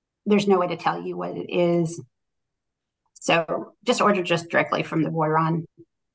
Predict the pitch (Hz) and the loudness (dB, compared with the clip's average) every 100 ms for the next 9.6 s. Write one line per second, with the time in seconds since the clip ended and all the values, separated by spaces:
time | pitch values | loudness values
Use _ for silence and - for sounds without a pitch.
0 | _ - 196 180 226 233 285 _ _ _ | _ -4 -2 2 2 4 0 _ _ _
1 | _ _ _ _ - 208 190 208 202 - | _ _ _ _ 4 8 8 6 -2 -18
2 | - _ - 208 202 208 202 202 247 - | -20 _ 4 6 4 4 4 4 -4 -4
3 | 254 208 247 240 - 233 285 269 - 208 | -2 -2 -2 0 2 2 0 -6 -4 -2
4 | 208 208 208 - 196 180 180 170 170 165 | -2 -2 -4 -2 -2 -2 -8 -12 -16 -14
5 | - 175 170 175 175 175 202 202 196 202 | -2 2 6 8 8 8 8 8 8 4
6 | 202 180 196 196 - 196 - - 220 269 | -6 -4 -4 -4 2 2 4 4 4 2
7 | - _ _ _ _ _ _ - 202 202 | -8 _ _ _ _ _ _ 0 2 2
8 | 165 180 170 - 175 175 175 - 180 175 | -2 -4 -4 -6 -6 -8 -8 -2 0 0
9 | 170 185 175 175 - | 0 0 0 -2 -6